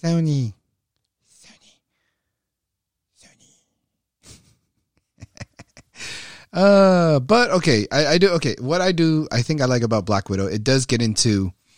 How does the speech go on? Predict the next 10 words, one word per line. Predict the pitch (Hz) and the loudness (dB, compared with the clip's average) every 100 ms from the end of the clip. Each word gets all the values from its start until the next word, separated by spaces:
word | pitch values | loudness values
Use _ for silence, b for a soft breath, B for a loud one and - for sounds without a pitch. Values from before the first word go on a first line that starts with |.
| b b b b b _ | b b b b b _
the | - | -12
character | - 127 107 - 98 - | -2 0 0 -2 -4 -2
of | 104 101 | -4 -4
her | 120 120 175 - _ _ 113 | -2 -2 -2 -8 _ _ -12
because | 113 117 104 92 85 - - _ _ _ _ _ _ _ _ _ _ | -2 2 2 0 -2 -6 -8 _ _ _ _ _ _ _ _ _ _
it | 123 107 | -6 -2
shows | - 127 127 117 104 - - _ _ _ _ _ _ _ _ _ _ | 2 2 0 -2 -4 -6 -10 _ _ _ _ _ _ _ _ _ _
how | - 139 123 | -6 0 0
she | - | 0
began | 139 110 95 | -2 -2 -4